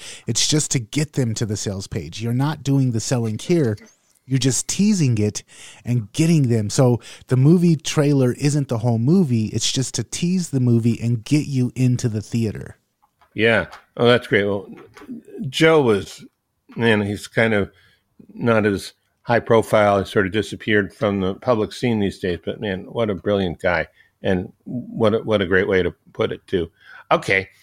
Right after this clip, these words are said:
Speaker 2: So number seven, remember that bore rhymes with poor. <laughs> So make it interesting. Write about your prospect's self-interest. Include case studies and testimonials about how people's situations and lives have changed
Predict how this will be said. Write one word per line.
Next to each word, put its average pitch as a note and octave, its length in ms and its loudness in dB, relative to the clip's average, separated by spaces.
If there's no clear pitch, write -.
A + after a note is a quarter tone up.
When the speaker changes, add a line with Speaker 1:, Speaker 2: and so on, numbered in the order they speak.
Speaker 2:
So - 400 2
number C#3+ 340 2
seven, G2 600 0
remember B2 520 2
that F2 480 -2
bore A#2 800 4
rhymes G#2 400 0
with F#2 300 -2
poor. G2 760 -2
<laughs> - 280 -10
So B2+ 320 4
make G#3 220 4
it G#3+ 80 6
interesting. A2 560 0
Write C3+ 220 4
about C#3+ 300 4
your B2 100 2
prospect's A#2 540 0
self-interest. G#2 840 0
Include G#2+ 500 -4
case A#2+ 260 0
studies B2+ 440 0
and E2+ 100 -10
testimonials A2 880 -2
about F#2+ 220 2
how F2+ 140 -2
people's A#2 420 -6
situations G#2 720 -4
and G2 100 -2
lives F#2 300 -2
have F#2 120 -14
changed F2+ 440 -4